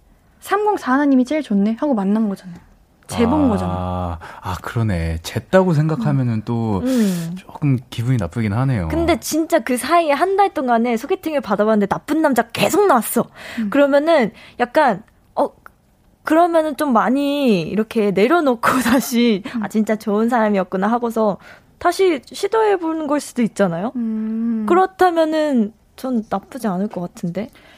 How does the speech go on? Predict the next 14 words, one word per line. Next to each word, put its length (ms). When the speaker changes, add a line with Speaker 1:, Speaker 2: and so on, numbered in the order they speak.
Speaker 3:
저는 200
Speaker 1:
일-, 140
Speaker 3:
응원합니다. 540
Speaker 1:
아, 80
그래요? 200
일사사칠 560
님께서 560
다른 320
사람 260
다 140
만나봐도 480
별거 300
없고 260
Speaker 3:
응. 280